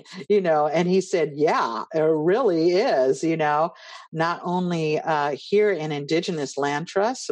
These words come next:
but also other land trusts. You know, there's thousands of land trusts, uh, across the country. People are trying to preserve land for, uh,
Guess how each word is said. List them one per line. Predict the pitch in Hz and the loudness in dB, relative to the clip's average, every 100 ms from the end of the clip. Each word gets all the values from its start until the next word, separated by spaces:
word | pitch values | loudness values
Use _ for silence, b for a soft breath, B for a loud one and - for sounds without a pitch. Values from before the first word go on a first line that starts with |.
| 160 | -4
but | 151 147 135 | -2 -2 0
also | 143 156 - 160 147 B B B _ | 0 -2 0 0 -2 B B B _
other | 156 202 196 143 | -2 0 0 0
land | 131 120 | -2 -2
trusts. | 123 127 113 | -4 -4 -2
You | 175 | 0
know, | 175 | 0
there's | 156 139 - | 2 0 -2
thousands | 139 156 190 175 135 139 | -4 0 0 0 -2 -2
of | 131 | -2
land | 135 135 147 | -2 -2 -4
trusts, | - 113 98 - - - 127 | -4 -4 -4 -8 -16 -12 -6
uh, | 123 123 120 | -2 -2 -4
across | - 135 131 | -4 -4 -4
the | - - | -10 -8
country. | 143 131 - 107 - B B B | -6 -6 -4 -4 -4 B B B
People | 180 143 147 | -4 -2 -2
are | 135 | -2
trying | - 147 143 | -2 -4 -4
to | 143 - | -6 -4
preserve | 135 143 143 139 | -2 2 2 0
land | 135 139 139 131 - | -2 -2 -2 -2 -2
for, | 139 127 117 _ B B - | 0 0 -2 _ B B -6
uh, | 143 110 | -4 -2